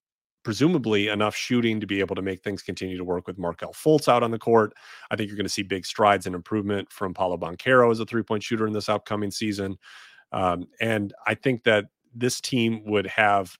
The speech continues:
a lot of creation on ball, uh, with Wembanyama <laughs> added in, along with Wagner and Banchero. It would be a thrill to watch, and I think this is the way that they would roll it out. It's possible, uh, that you could see a lineup, uh, with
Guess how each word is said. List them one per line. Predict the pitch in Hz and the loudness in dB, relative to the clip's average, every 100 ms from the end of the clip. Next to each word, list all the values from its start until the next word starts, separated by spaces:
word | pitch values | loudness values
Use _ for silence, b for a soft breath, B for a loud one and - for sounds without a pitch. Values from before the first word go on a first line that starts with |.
| _ | _
a | 101 | -6
lot | 95 98 | -4 -4
of | 90 | -8
creation | - 104 117 139 147 127 117 b b b | -8 -2 0 0 -2 -4 -8 b b b
on | 95 90 | -6 0
ball, | 104 131 127 123 _ b b | 6 6 6 4 _ b b
uh, | 101 87 | -2 -2
with | 87 107 123 | 0 -2 0
Wembanyama | 123 110 110 87 127 107 | 0 0 0 0 0 0
<laughs> | |
added | 113 110 104 | 0 0 0
in, | 107 104 | -2 -4
along | 104 95 117 | -6 -4 -2
with | 113 101 | -2 2
Wagner | 104 101 101 98 98 | 4 4 2 -4 -4
and | 104 | -6
Banchero. | 98 95 - 101 98 92 98 - | -6 -6 -2 0 0 -2 -6 0
It | |
would | 156 143 | 2 2
be | 123 | 0
a | 110 | -2
thrill | 120 110 | -2 0
to | 98 | 0
watch, | 92 95 82 - - - | 0 -2 -4 -12 -12 -8
and | 104 | -8
I | |
think | 104 131 | -6 -6
this | 117 113 | -6 -6
is | |
the | 104 | -4
way | 101 | -2
that | 95 90 | -2 -6
they | 92 | -6
would | 90 | -4
roll | 98 92 | -2 0
it | 101 | 4
out. | 139 123 - B B B B | 4 2 -2 B B B B
It's | 233 - | 0 0
possible, | - 123 123 131 110 107 - 143 | 2 4 4 0 -2 -4 -8 -6
uh, | 107 95 95 | -2 -2 -2
that | 101 - | -6 -8
you | 101 | -12
could | 104 | -10
see | - | -6
a | 107 | -4
lineup, | 98 95 92 92 _ - | -2 -2 -4 -6 _ -12
uh, | 113 92 90 - | -6 -6 -6 -6
with | 107 104 95 - | -2 -2 -4 -12